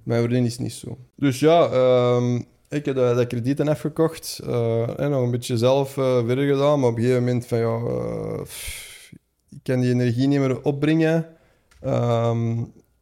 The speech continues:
en dan kreeg ik nog eens een dikke brief in mijn bus. Weer al.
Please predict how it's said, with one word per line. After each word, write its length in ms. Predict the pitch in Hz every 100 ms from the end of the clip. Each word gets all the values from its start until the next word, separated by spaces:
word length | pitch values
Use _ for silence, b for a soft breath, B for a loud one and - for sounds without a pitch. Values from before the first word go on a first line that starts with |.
| _ _ _ _ _ _
en 140 | -
dan 120 | 180 175
kreeg 200 | 165 156
ik 60 |
nog 120 | 151
eens 180 | 147 135
een 140 | 131 123
dikke 220 | 127 123
brief 180 | 120 156
in 60 |
mijn 160 | 180 185
bus. 300 | 135 - - _ _ _ _ _ _ _ _
Weer 180 | 131 131
al. 420 | 120 113 - -